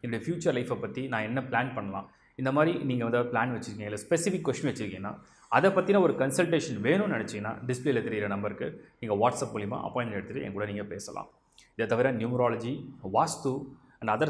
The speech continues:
சர்வீசஸும் இதுல வந்து include பண்ணியிருக்கோம். நிறைய வீடியோஸும் upload பண்ணியிருக்கோம். ரெகுலரா அதை நீங்க ஃபாலோ பண்ணுங்க. உங்க ஃப்ரெண்ட்ஸோட, ரிலேட்டிவ்ஸோட நீங்க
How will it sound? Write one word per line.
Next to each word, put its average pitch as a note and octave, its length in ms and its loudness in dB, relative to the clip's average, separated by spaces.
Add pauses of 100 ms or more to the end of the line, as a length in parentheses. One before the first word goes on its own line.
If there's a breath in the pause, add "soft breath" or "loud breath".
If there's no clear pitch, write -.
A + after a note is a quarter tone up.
சர்வீசஸும் B2+ 540 -2
இதுல G#2+ 180 -2
வந்து A2 180 -2
include A2+ 280 -6
பண்ணியிருக்கோம். A2 400 -6 (160)
நிறைய D3 280 -2
வீடியோஸும் C#3+ 320 4
upload B2 260 0
பண்ணியிருக்கோம். G#2+ 380 -6 (420 soft breath)
ரெகுலரா B2+ 300 2
அதை A2+ 140 0
நீங்க G2+ 180 -4
ஃபாலோ G#2+ 260 0
பண்ணுங்க. G2 240 -4 (160)
உங்க A#2+ 160 -4
ஃப்ரெண்ட்ஸோட, A2+ 420 -2 (240)
ரிலேட்டிவ்ஸோட G#2 480 -4 (380 soft breath)
நீங்க G2 160 -6